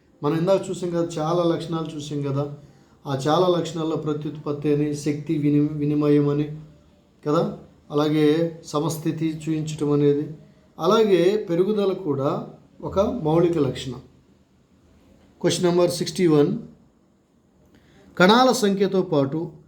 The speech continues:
ద్రవ్యరాశి ఎక్కువ కావడం అనేది దేని యొక్క ముఖ్య లక్షణం? అది పెరుగుదల యొక్క ముఖ్య లక్షణం. ఏం లేదు, పెరుగుదల ఎలా జరుగుతుంది? ఒక కణము వి-, అనేక విభజనలు, సమ విభజనలు జరిగి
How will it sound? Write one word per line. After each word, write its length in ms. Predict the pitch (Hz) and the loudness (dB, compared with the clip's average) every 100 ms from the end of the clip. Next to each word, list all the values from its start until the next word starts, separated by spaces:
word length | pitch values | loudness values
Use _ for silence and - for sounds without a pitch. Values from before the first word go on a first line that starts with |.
| _ _ - | _ _ -10
ద్రవ్యరాశి 680 | 139 165 214 240 240 233 220 | 2 4 8 6 6 2 0
ఎక్కువ 280 | 170 - 202 | 0 2 0
కావడం 560 | 196 165 170 170 170 165 | 0 2 2 2 2 0
అనేది 680 | 147 147 143 147 131 135 - - _ - | 2 4 4 4 2 -2 -12 -20 _ -10
దేని 320 | 131 170 208 | 4 6 8
యొక్క 360 | 208 180 - 175 | 6 2 0 -2
ముఖ్య 460 | 185 190 151 - 156 | 0 0 -2 -2 0
లక్షణం? 680 | 143 147 139 139 131 - - - - - - - _ - | 0 -2 0 2 0 -2 -12 -20 -20 -20 -20 -20 _ -6
అది 160 | 139 143 | 0 2
పెరుగుదల 460 | 147 147 156 151 | 4 4 4 4
యొక్క 240 | 147 147 180 | 2 2 0
ముఖ్య 400 | 226 170 135 139 | 0 -2 -2 -2
లక్షణం. 320 | 120 - 135 - _ _ _ _ 147 | -4 -10 -16 -18 _ _ _ _ 0
ఏం 160 | 185 | 4
లేదు, 140 | 220 202 | 4 4
పెరుగుదల 420 | 185 202 208 196 | 2 0 2 2
ఎలా 160 | 185 190 | 2 2
జరుగుతుంది? 600 | 180 175 175 170 170 170 | 0 -2 -4 -2 0 0
ఒక 220 | 156 147 | -2 -6
కణము 580 | 139 160 202 180 165 175 | -4 0 2 0 0 -2
వి-, 140 | 160 | -6
అనేక 340 | 156 151 190 | -4 0 2
విభజనలు, 540 | 190 156 147 165 170 151 | 4 2 2 0 0 -2
సమ 260 | 143 143 | -4 -2
విభజనలు 440 | 175 170 165 165 156 | 0 0 -2 -4 -4
జరిగి 560 | 131 131 139 180 208 | -4 -2 0 0 -2